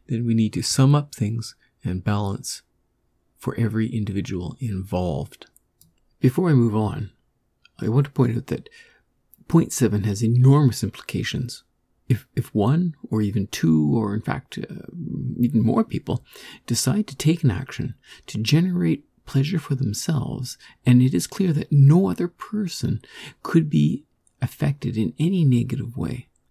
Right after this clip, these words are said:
The actions cannot be immoral or wrong. Uh, most certainly, absolutely certainly,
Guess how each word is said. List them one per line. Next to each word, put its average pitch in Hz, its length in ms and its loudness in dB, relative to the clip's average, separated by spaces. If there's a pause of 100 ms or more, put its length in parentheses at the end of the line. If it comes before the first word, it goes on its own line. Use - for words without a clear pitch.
(160)
The - 120 -4
actions 127 540 -2 (560)
cannot 160 300 2
be 208 120 2
immoral 180 540 0 (260)
or 110 160 -2
wrong. 139 400 -2 (680)
Uh, - 100 -2 (140)
most 147 540 6
certainly, 104 300 0
absolutely - 420 0
certainly, - 500 -8